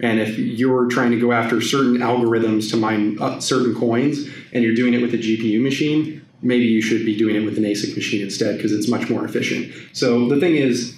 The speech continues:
the reason why a lot of those miners went to G P U machines, which hopefully this can answer your question, is because asic mining is, uh,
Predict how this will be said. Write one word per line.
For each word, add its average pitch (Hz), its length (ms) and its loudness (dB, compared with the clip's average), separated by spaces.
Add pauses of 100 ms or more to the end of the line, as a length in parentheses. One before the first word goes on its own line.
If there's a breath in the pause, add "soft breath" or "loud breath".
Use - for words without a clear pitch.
(580)
the 165 120 0
reason 156 600 2
why 127 160 2
a 123 100 2
lot 113 240 0
of 123 80 0
those 120 200 2
miners 113 800 0
went 135 280 0
to 110 380 2
G 120 200 2
P 120 80 0
U 113 80 2
machines, 107 500 0
which 110 160 -2
hopefully 120 300 0
this 104 160 0
can 117 100 0
answer 113 220 0
your 107 120 0
question, 117 540 -2 (360 loud breath)
is 135 120 0
because 123 420 0
asic 143 380 0
mining 117 560 2
is, 107 500 0
uh, 107 220 -2